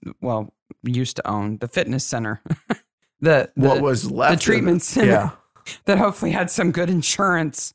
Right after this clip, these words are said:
Speaker 1: to restore it. I think Debbie and Guy are fine. He's gonna give up his crusade and maybe move on with his life and do something else, coach some kids or something.
Speaker 2: Which is good.
Speaker 1: Which is good, but as a couple, they're okay, but she's gonna need some help.
Speaker 2: Yep.
Speaker 1: Because, wow,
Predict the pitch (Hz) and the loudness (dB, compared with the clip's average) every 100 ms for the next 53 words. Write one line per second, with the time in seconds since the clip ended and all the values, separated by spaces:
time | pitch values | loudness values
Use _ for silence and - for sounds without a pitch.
0 | _ - 175 160 143 - 185 160 143 139 | _ 0 2 2 0 0 0 2 0 -4
1 | - 208 233 220 185 180 180 175 160 156 | -4 -2 0 2 0 0 0 0 0 0
2 | 151 135 143 131 135 143 160 160 185 165 | -2 -2 -2 -2 -2 0 2 2 0 -2
3 | 160 151 147 165 135 - 147 - 135 123 | -2 -2 0 0 -2 -2 -2 0 -2 -4
4 | 120 127 139 - - 139 139 139 135 135 | -4 -6 -8 -10 -8 -4 -2 -2 -2 -2
5 | 131 127 131 131 127 131 131 143 - 135 | 0 0 -2 -2 -2 -2 0 0 0 0
6 | 135 - 139 127 127 139 - - 135 - | -2 -2 -2 -4 -4 -4 -4 -4 -4 -2
7 | 131 127 135 127 139 139 - 123 113 131 | -2 -2 -4 -4 -4 -8 -6 -8 -4 0
8 | 143 147 107 - 120 151 160 - - _ | 2 2 -2 -2 0 0 -2 -4 -20 _
9 | - 139 147 135 - 151 147 135 - 139 | -6 -4 -2 -4 -2 0 0 -2 -2 -2
10 | - _ - 117 175 160 - 160 170 147 | -2 _ -6 -2 -2 -2 -2 -2 0 -2
11 | 139 135 139 127 127 - 170 190 147 135 | -2 -4 -4 -4 -2 -2 -2 -2 -2 -2
12 | 123 113 117 85 - - - 120 117 - | -2 -6 -6 -6 -8 -16 -4 0 0 -4
13 | _ _ - - - 117 - 110 98 98 | _ _ -10 -8 -6 -6 -2 -2 -2 -6